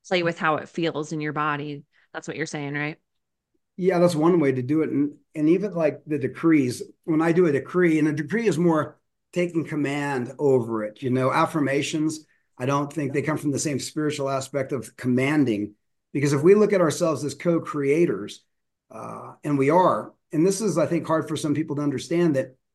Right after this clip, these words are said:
Speaker 2: every day we get up, we're creating the universe, because everything you look around and see, we've created. It was first in the mind, in the thought, and then it took form. So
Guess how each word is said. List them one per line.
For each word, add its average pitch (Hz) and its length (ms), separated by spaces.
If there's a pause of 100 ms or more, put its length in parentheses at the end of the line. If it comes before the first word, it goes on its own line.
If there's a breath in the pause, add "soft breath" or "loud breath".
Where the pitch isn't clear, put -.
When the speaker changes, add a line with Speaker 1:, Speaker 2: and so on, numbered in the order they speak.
(160)
Speaker 2:
every 165 280
day 175 220
we 156 160
get 139 200
up, 165 240
we're 135 180
creating 143 500
the 127 100
universe, 117 520
because 135 400
everything 190 420
you 180 100
look 175 140
around 156 480
and 131 120
see, 175 360
we've 151 260
created. 156 560
It 156 80
was 139 160
first 170 380
in 143 120
the 123 60
mind, 131 640 (1080)
in 139 140
the 113 60
thought, 147 520 (380)
and 139 160
then 143 80
it - 140
took - 180
form. 139 600 (1120)
So 165 640